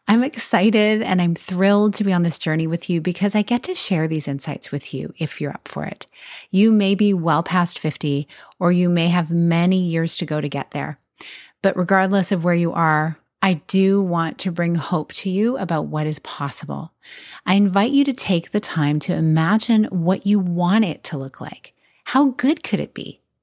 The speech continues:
You get to choose how you feel each day for the most part, and that impacts what comes next. We get to choose how we respond to what comes our way.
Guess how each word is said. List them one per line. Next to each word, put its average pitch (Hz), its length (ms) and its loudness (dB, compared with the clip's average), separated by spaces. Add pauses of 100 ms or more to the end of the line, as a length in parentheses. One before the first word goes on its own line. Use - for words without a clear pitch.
(400)
You 214 160 2
get 285 160 0
to 262 80 -2
choose 196 540 2
how - 200 -2
you 185 160 2
feel 165 300 -2
each 190 300 -4
day 170 400 -4 (160)
for - 180 -2
the 175 80 2
most 156 300 0
part, - 300 -12 (140)
and 175 160 4
that 180 240 2
impacts 196 640 -2 (100)
what 147 280 -4
comes 139 280 -2
next. - 500 -8 (440)
We 185 80 2
get 190 140 2
to - 160 -8
choose 175 840 0
how 190 320 0
we 185 160 0
respond 160 520 -2
to 165 140 -6
what 151 200 -8
comes 151 280 -2
our 143 140 -4
way. 50 320 -8